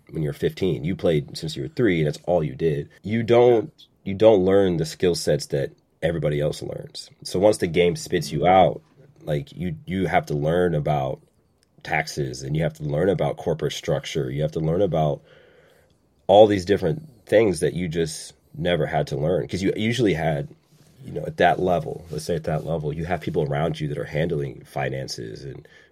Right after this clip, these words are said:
Speaker 1: shielding you from, you know, the, the, the real world in a way. And so I think that's the toughest thing when you, when you come out and you, it, is figuring out what, what's the next thing. I think some people do go back to school. Some people,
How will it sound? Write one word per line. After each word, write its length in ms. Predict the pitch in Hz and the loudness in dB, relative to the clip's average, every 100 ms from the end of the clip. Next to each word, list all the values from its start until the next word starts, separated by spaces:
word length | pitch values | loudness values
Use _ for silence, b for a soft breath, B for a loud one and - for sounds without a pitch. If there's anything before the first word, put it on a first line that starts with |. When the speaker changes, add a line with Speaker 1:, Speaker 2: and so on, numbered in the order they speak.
| - | -18
Speaker 1:
shielding 480 | - 98 95 82 | -6 0 0 0
you 160 | 76 73 | -2 -4
from, 540 | 71 69 65 62 - - _ _ _ _ _ - - | -6 -8 -8 -10 -16 -20 _ _ _ _ _ -20 -18
you 140 | - 95 | -10 -4
know, 140 | 80 | -2
the, 120 | 73 78 | -4 -4
the, 380 | 78 78 73 - - _ _ | -2 -2 -2 -6 -18 _ _
the 180 | 80 80 | -4 -2
real 240 | 85 104 | 2 2
world 240 | 90 69 73 | 2 0 -2
in 80 | |
a 60 | 64 | -6
way. 280 | 65 64 - B B B B B | -8 -12 -14 B B B B B
And 120 | - 92 | -6 2
so 320 | 104 95 80 | 4 6 2
I 80 | 85 | 0
think 160 | 101 98 | 0 2
that's 160 | 95 | 0
the 80 | - | -2
toughest 300 | 87 87 80 | -4 -6 -4
thing 180 | 90 92 | -2 0
when 120 | 82 | 0
you, 100 | 76 - | -4 -6
when 100 | 78 | -6
you 80 | 73 | -6
come 200 | 80 76 | -4 -2
out 240 | 95 85 | 0 -2
and 180 | 76 76 | -2 -6
you, 100 | 71 - - | -10 -16 -14
it, 180 | 76 76 80 | -10 -6 -6
is 160 | 78 | -6
figuring 360 | - 101 80 78 | -2 0 0 0
out 180 | 73 71 | -2 -2
what, 260 | 82 80 | -4 -6
what's 200 | 80 78 | -6 -6
the 120 | - | -6
next 280 | 71 69 - | -8 -8 -8
thing. 280 | - 78 71 - | -8 -8 -8 -10
I 60 | |
think 160 | 80 78 | -8 -6
some 120 | 80 | -6
people 200 | 80 78 | -6 -6
do 180 | 71 76 | -4 -4
go 80 | 78 | -4
back 160 | 71 | -4
to 80 | 78 | -8
school. 400 | 78 78 78 87 | -8 -4 -2 -4
Some 200 | - 65 | -6 -10
people, 520 | 69 69 71 71 69 | -10 -8 -6 -6 -8